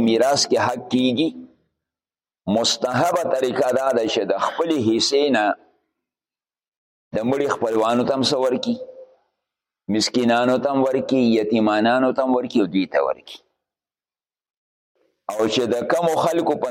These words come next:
میراث کې حصه نه کیږي، هغه مثلا د یتیم د طرف نه وکیل دی، نو د هغوی دپاره مسله دا ده چې "ولیقولوا قولا معروفا". رو-، دوستانو موږ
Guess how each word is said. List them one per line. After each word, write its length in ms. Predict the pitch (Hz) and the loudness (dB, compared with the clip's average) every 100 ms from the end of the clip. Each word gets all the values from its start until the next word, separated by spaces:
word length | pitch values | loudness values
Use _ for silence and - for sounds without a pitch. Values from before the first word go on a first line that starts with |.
| 120 | 2
میراث 320 | 127 151 156 - | 2 2 0 0
کې 100 | 127 | 0
حصه 240 | 110 147 | 2 2
نه 140 | 151 175 | 2 2
کیږي، 300 | 180 165 156 | 2 2 2
هغه 160 | 135 147 135 | 2 0 0
مثلا 260 | 127 139 147 | 0 2 2
د 60 | 127 120 | 2 2
یتیم 300 | 117 - 156 139 - _ _ - | 0 0 -2 -2 -8 _ _ -6
د 140 | 113 | -2
طرف 240 | 123 - 131 | -2 -2 0
نه 40 | 120 113 | 0 0
وکیل 320 | 107 165 175 160 | 0 0 2 0
دی، 140 | 139 - - - - _ _ _ _ _ _ - | 0 -4 -8 -12 -20 _ _ _ _ _ _ -2
نو 80 | 104 | 0
د 20 | 101 | 2
هغوی 240 | 110 156 156 | 2 2 0
دپاره 400 | - 110 117 113 110 | 0 -2 -2 0 -2
مسله 320 | 107 117 120 | -2 -2 0
دا 180 | 123 135 | 0 0
ده 120 | 117 110 | 0 0
چې 120 | 113 110 | 0 0
"ولیقولوا 760 | 120 123 113 107 120 123 117 104 117 | 0 2 2 0 0 2 2 0 0
قولا 320 | 117 117 131 160 - _ _ _ _ _ _ _ - | 0 0 0 -2 -10 _ _ _ _ _ _ _ -4
معروفا". 540 | 95 98 101 95 101 95 107 | -2 0 0 0 -2 -2 -2
رو-، 180 | 107 - 95 | -2 -4 -2
دوستانو 520 | 107 110 - 131 127 117 | -2 -2 -2 -2 0 0
موږ 120 | 123 | 0